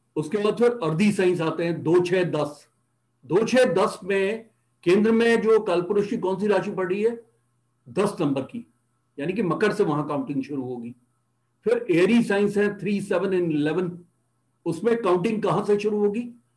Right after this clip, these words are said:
जो कालपुरुष के केंद्र में पड़ रही है वो है Libra, यानी वहां सात नंबर से counting शुरू होगी। और उसके बाद watery साइंस आ गए four, eight and twelve,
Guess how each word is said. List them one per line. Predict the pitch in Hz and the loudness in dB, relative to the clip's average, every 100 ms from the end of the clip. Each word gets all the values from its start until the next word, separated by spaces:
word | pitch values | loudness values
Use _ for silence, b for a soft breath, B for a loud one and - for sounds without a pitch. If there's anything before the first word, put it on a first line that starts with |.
| _ | _
जो | 127 185 220 | 0 2 4
कालपुरुष | - 170 202 254 233 | 2 -2 0 -2 -2
के | 247 | -2
केंद्र | 202 208 208 | 2 2 4
में | 208 208 | 2 0
पड़ | 214 | -2
रही | 196 | 0
है | 214 | 0
वो | 208 | 2
है | 196 190 | 2 0
Libra, | 165 147 139 147 - - _ _ _ _ _ _ | -2 -4 -4 -6 -6 -14 _ _ _ _ _ _
यानी | 143 190 | -4 0
वहां | 190 196 | 0 -2
सात | 180 165 - | -2 -4 -2
नंबर | 156 147 | -2 -2
से | 151 | -4
counting | 151 131 139 135 | -4 -6 -4 -4
शुरू | 127 127 | -6 -8
होगी। | 117 113 120 - _ _ _ _ _ _ _ _ _ _ 165 | -8 -10 -14 -18 _ _ _ _ _ _ _ _ _ _ -4
और | |
उसके | 196 226 | -2 2
बाद | 220 196 | 2 2
watery | 135 147 202 214 | 0 -2 0 0
साइंस | 202 180 175 | 2 0 0
आ | 156 | -2
गए | 175 | -4
four, | 165 160 160 | -6 -4 -2
eight | 165 160 | 0 0
and | 151 143 | -2 -2
twelve, | 123 | -6